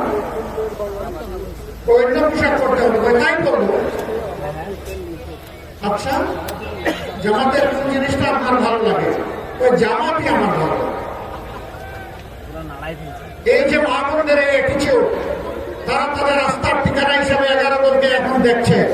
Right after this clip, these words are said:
এইটাই কাউকে কাউকে একটু পেরেশান করে তুলেছে। ভাই, আপনারও তো ঘরে মা আছেন, বোন আছেন, আপনার স্ত্রী আছেন, জায়া আছেন, একটু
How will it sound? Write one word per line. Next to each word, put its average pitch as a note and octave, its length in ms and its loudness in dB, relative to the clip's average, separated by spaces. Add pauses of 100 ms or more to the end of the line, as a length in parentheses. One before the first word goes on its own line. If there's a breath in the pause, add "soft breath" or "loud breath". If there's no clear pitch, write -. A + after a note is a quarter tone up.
(920)
এইটাই D4 500 4
কাউকে D4 440 2
কাউকে A#3+ 260 4
একটু - 360 4
পেরেশান G#3 420 4
করে F3 260 2
তুলেছে। - 320 -2 (1300)
ভাই, G3+ 280 2 (360)
আপনারও B3+ 420 0
তো B3 60 2
ঘরে G#3 240 4
মা F3+ 160 2
আছেন, E3+ 300 0
বোন D#3+ 420 0
আছেন, - 400 -6 (540)
আপনার A#3+ 260 0
স্ত্রী A#3+ 340 0
আছেন, A#3 380 2
জায়া G3+ 340 2
আছেন, E3+ 400 0 (640)
একটু A#3+ 140 -2